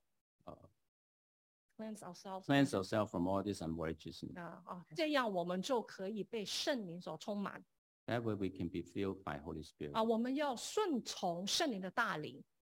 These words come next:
Speaker 1: We have to, uh, uh, s-, uh, submit to the, the leading of the Holy Spirit.
Speaker 2: 啊，因为圣灵他只会永远把我们指向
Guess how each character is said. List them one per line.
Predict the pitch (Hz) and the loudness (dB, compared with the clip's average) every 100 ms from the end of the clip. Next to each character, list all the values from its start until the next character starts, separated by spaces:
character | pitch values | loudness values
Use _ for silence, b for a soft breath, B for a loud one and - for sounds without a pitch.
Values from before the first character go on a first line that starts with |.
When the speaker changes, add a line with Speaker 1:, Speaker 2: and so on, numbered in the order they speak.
| _ - | _ 0
Speaker 1:
We | 92 | 2
have | 92 90 - | 4 0 0
to, | 92 87 87 90 | 4 6 4 2
uh, | 82 80 76 85 90 | 0 2 0 -6 -10
uh, | 98 85 | -10 -10
s-, | - - - | -12 -18 -10
uh, | - 90 | -10 -8
submit | - - 92 107 143 - | -8 -6 0 2 2 0
to | - 90 | 2 2
the, | 87 80 - | 2 0 -2
the | |
leading | 82 90 95 101 | 0 2 2 2
of | 85 | 0
the | - | -2
Holy | 85 85 | 0 0
Spirit. | 78 - 80 73 | -2 -6 -6 -2
Speaker 2:
啊， | 202 214 | 0 2
因 | 285 | 2
为 | 254 | 2
圣 | 226 - 359 285 | 4 4 4 2
灵 | 220 226 | 0 -2
他 | - 277 277 | 0 0 0
只 | - 208 190 | -4 -4 -2
会 | 190 262 233 | 2 2 4
永 | 208 214 269 | 4 4 4
远 | 240 180 - | 2 0 0
把 | 190 | 2
我 | 226 220 165 | 2 2 0
们 | 175 185 | -2 -4
指 | - 185 160 | -2 -2 0
向 | - 269 208 | 4 4 4